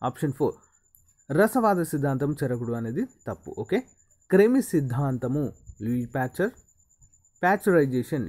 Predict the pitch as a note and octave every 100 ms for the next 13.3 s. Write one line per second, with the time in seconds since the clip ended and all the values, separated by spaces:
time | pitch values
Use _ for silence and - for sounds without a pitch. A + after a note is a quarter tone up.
0 | F#2+ A#2 A#2+ C3 C3 G3+ C4 _ _ _
1 | _ _ - C#3 F3 F3+ D#3+ F3 - D#3
2 | - F#3 D3 - - - - - - F3
3 | G3+ G#3+ G3 F#3 - F#3+ G3 D3+ B2 B2
4 | C3 A#2+ A2+ A#2+ B2+ A#2 F#2 G2 B2 B2
5 | A#2+ A2+ B2+ B2+ A2 A2 A2 D3+ D4 -
6 | _ _ G#2+ G2 G2 G2 G2 A#2+ D4 -
7 | _ _ _ - G3+ - - - _ -
8 | - - B3+ - _ _ _ _ _ _
9 | _ _ _ _ _ _ - G#2 - D3
10 | D3+ D3+ D#3 D3+ D3+ D3+ _ _ _ -
11 | B3+ D4 C#4+ D#4 C4+ G3+ E3+ C#3 D3 D3
12 | F3+ C3 - D#3 D#3 D3 D3 D3 C#3+ C#3
13 | C#3 C3+